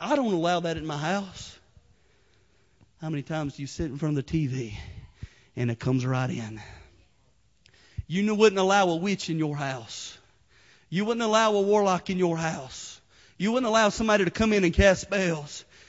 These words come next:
but you sit glued to it in front of a television, enamored by it. There's a spirit of deception and witchcraft. Where are the watchmen that'll stand and raise up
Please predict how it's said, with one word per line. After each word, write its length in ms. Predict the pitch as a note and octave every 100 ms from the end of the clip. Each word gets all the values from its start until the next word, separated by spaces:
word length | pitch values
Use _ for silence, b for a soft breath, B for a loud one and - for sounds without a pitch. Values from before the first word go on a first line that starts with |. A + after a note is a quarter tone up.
| b
but 160 | F3 E3
you 80 | D3
sit 240 | - G3
glued 320 | D#3 F3+ E3+ C3
to 180 | F3
it 80 | D#3
in 120 | D#3
front 200 | D#3 E3+
of 80 | E3
a 60 | D#3+
television, 800 | - D#3 C#3+ C3+ C#3+ - C3+ A#2+ _ b b b
enamored 600 | B2+ C3+ D3 D#3+ C#3 A#2+
by 220 | B2+ B2+ B2 A2+
it. 120 | - - _ b b b b
There's 200 | - E3
a 40 | C#3+
spirit 460 | - - G#3+ A3+
of 140 | F#3+ D#3
deception 560 | D#3 - B3+ B3 -
and 180 | F#3+ F3
witchcraft. 720 | D#3+ C#3+ - C#3 A#2+ A2 - - - b b b b b
Where 260 | C#3 E3 D#3+
are 60 | D3+
the 100 | C#3+
watchmen 640 | C#3 C3 - D3+ B2 G#2 - _ b b b
that'll 220 | D3 C#3
stand 560 | - - D#3+ C3+ B2 A#2+ _ b b
and 160 | C3 C#3+
raise 440 | C#3+ D#3 C3+ A#2+
up 240 | D3 C3